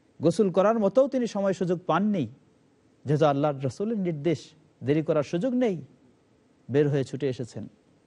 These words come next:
জানেন শুধু আল্লাহ সুবহানাহু ওয়া তাআলা যে তিনি কোন অবস্থায় বের হয়ে এসেছেন। এজন্য আল্লাহ রাব্বুল আলামিন তাকে এ ফরজ গোসল করালেন আকাশে ফেরেশতাদেরকে দিয়ে। কিসের মজা ছিল তার মাঝে?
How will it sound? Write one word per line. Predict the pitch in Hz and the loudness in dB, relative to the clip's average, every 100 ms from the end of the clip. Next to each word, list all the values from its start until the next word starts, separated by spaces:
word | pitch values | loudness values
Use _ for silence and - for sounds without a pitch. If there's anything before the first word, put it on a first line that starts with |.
| _ _ _ _ 110 | _ _ _ _ -2
জানেন | 143 156 190 | 0 2 0
শুধু | - 139 135 | 0 0 2
আল্লাহ | 123 127 117 | 2 0 -2
সুবহানাহু | - 120 117 117 107 | -4 -4 -2 -4 -4
ওয়া | 98 | -6
তাআলা | 104 104 104 98 101 _ _ - | -6 -6 -6 -8 -14 _ _ -8
যে | 117 | -6
তিনি | 107 127 113 | -4 -6 -4
কোন | 165 160 | -4 -2
অবস্থায় | 139 - - 123 | -4 -6 -6 -6
বের | 110 117 | -6 -10
হয়ে | 120 | -12
এসেছেন। | 117 - - - _ _ _ _ _ _ | -12 -14 -16 -20 _ _ _ _ _ _
এজন্য | 139 139 147 135 | -2 0 0 0
আল্লাহ | 123 131 | 0 0
রাব্বুল | 120 120 120 | -2 -2 -2
আলামিন | 110 107 143 151 | -4 -4 -6 -6
তাকে | 131 190 262 - _ _ _ 127 | -6 -4 -4 -8 _ _ _ -12
এ | |
ফরজ | 117 143 170 156 | -2 0 0 -2
গোসল | 147 151 120 | -4 -4 -4
করালেন | 127 120 117 104 - _ _ _ _ _ - | -2 -2 -4 -6 -10 _ _ _ _ _ -10
আকাশে | 120 139 135 110 | -6 -4 -4 -4
ফেরেশতাদেরকে | 131 170 - 156 113 101 95 | -2 -2 -4 -8 -8 -8 -12
দিয়ে। | 131 - - _ _ _ _ _ _ _ _ _ _ _ | -14 -14 -20 _ _ _ _ _ _ _ _ _ _ _
কিসের | 233 311 320 | 2 4 4
মজা | 254 214 | 4 4
ছিল | 190 175 156 | 2 0 0
তার | 139 120 | 0 -4
মাঝে? | 110 95 | -8 -10